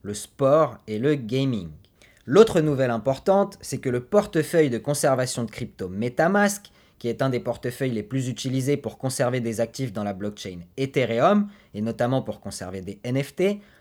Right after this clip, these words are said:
a bloqué l'accès à tous les utilisateurs iraniens. Et ça intervient quelques jours après que les utilisateurs vénézuéliens aient vu leur accès bloqué à ce même portefeuille.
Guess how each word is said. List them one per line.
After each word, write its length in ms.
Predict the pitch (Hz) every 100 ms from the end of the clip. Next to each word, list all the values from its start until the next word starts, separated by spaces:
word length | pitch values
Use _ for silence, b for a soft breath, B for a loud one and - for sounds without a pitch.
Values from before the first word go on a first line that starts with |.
| B
a 140 | 110 107
bloqué 580 | 110 165 208 208 190
l'accès 540 | 151 113 - - 143 170
à 140 | 123
tous 160 | 123 185
les 200 | 170 123
utilisateurs 760 | 113 113 113 107 117 160 160 -
iraniens. 440 | 170 170 185 160 127 - _ b b b -
Et 60 |
ça 180 | 113 131
intervient 500 | 127 135 131 131 160
quelques 460 | 170 - 208 208 143
jours 340 | 143 170 175 123
après 260 | 117 165
que 80 | 160
les 240 | 123 123 127
utilisateurs 640 | 127 131 120 120 127 107
vénézuéliens 840 | 104 196 202 180 139 120 113 131 b b b 120
aient 60 |
vu 140 | 123 175
leur 160 | 131
accès 320 | 120 - 170
bloqué 480 | 143 117 143 143 156
à 80 | 131
ce 140 | -
même 240 | 113 139 151
portefeuille. 720 | - 143 - 127 - 92 80